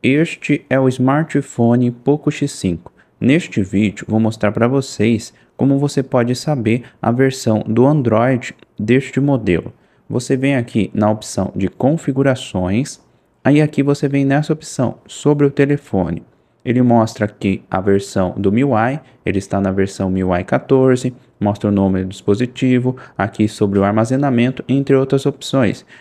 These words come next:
E aqui está a versão do Android. Este modelo está na versão Android treze. No momento que eu estou gravando esse vídeo, ele está na versão Android treze e miui quatorze.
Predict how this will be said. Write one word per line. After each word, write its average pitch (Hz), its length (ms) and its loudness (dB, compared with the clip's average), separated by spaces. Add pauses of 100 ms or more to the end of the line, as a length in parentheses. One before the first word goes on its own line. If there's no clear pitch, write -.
(120)
E 127 120 0
aqui 127 260 0
está 135 480 0
a 117 40 -2
versão 123 540 0
do 127 140 2
Android. 113 560 0 (240)
Este 139 320 0
modelo 123 580 2
está 120 380 -2
na 123 100 0
versão 120 600 -2 (200)
Android 117 720 0 (200)
treze. 131 500 0 (120)
No 127 200 2
momento 139 320 2
que - 60 0
eu 123 40 2
estou 104 200 -2
gravando 101 400 0
esse 117 220 -2
vídeo, 107 520 0 (260)
ele - 140 -2
está 110 220 -2
na 107 100 2
versão 101 460 -2
Android 98 540 0
treze 139 520 0 (380)
e 165 100 4
miui 127 460 4 (140)
quatorze. - 560 -2